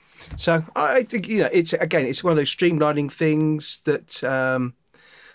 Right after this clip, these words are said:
they like to bundle up to get, as you say, get what Joe does in a simplified thing, you know, without going u-, under the hood. Can you, can you go under the hood in this, or is it just literally that's what it is?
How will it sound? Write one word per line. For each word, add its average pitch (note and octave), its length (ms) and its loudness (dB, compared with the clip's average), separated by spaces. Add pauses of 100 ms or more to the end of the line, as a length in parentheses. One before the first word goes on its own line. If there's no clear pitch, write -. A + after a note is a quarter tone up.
they C#3 100 -4
like C#3+ 220 0
to B2+ 100 -4
bundle C#3 400 0
up - 160 -6
to C3 100 -6
get, B2 160 0
as B2+ 100 -4
you C#3+ 60 -8
say, D3 160 -2
get - 540 -6 (760)
what C3+ 240 -2
Joe C#3 280 0
does D3 400 0
in C#3+ 100 0
a B2+ 80 0
simplified D#3 720 -2
thing, D3 200 -4
you D3 80 -2
know, C3 280 0
without C#3+ 400 -2 (480)
going D3 240 2
u-, D3 160 0
under C#3+ 200 0
the C#3 120 -2
hood. D#3+ 180 -2
Can E3 140 2
you, D#3+ 80 -2
can D#3+ 180 2
you G3 60 0
go F#3+ 180 4
under G3 160 2
the F#3+ 80 -2
hood G3 160 2
in G3+ 80 -2
this, A3 220 0
or C#3+ 40 2
is C3+ 60 0
it D3+ 140 -2
just D#3 340 -2
literally B2 400 -2
that's - 320 -4
what A#2+ 140 -4
it A#2+ 100 -8
is? G2+ 300 -6